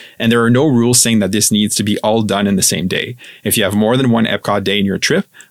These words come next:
or if you have park hopper tickets and you plan to take advantage of your park hopping benefits to experience the festival in more than one day,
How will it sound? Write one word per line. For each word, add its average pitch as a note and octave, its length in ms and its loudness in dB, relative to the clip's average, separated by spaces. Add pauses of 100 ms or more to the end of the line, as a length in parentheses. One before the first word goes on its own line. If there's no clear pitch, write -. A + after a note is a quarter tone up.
or E3 180 4
if - 100 0
you C3+ 80 2
have A#2+ 140 -2
park A#2 220 -2
hopper G#2 240 -2
tickets B2+ 380 -2
and B2 100 2
you G#2 80 0
plan A2+ 200 -2
to - 80 -6
take A#2 160 -2
advantage G#2 380 -2
of G2+ 100 -2
your G2 100 -2
park B2 260 -4
hopping G#2 280 -2
benefits F#2+ 460 -2
to G#2+ 60 0
experience G2+ 440 -2
the F#2+ 80 -2
festival G#2 460 -2
in G2 80 0
more F#2+ 200 0
than F2 160 -2
one F2 180 -8
day, A#2+ 260 -2